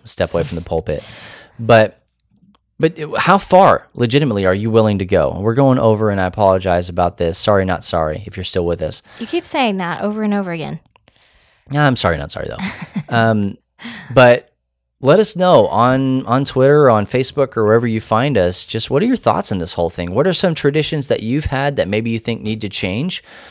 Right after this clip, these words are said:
Speaker 1: Um, what are some traditions that you would like to kind of get into? We talked about liturgy and prayer and meditation and stuff like that.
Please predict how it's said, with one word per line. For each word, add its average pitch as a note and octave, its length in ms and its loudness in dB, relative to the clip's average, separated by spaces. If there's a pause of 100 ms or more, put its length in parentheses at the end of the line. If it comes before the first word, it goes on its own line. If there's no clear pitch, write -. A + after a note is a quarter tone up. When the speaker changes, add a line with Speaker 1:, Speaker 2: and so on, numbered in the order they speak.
(140)
Speaker 1:
Um, A2+ 160 0
what B2 200 4
are F#3 60 2
some D#3+ 200 0
traditions C3+ 480 -2
that B2+ 100 -2
you A#2 100 -4
would A#2 100 -4
like G#2 220 0
to G#2+ 100 -4
kind G#2 240 -4
of G2 160 -4
get G#2 220 -4
into? D#3+ 400 -6 (380)
We G2+ 80 -12
talked F2 240 -6
about D#2+ 220 -6
liturgy A2 680 -2
and A#2 160 -4
prayer G2 360 0
and G#2 100 0
meditation G2 580 -2
and G2 100 -8
stuff - 260 -8
like F2 200 -8
that. E2+ 320 -4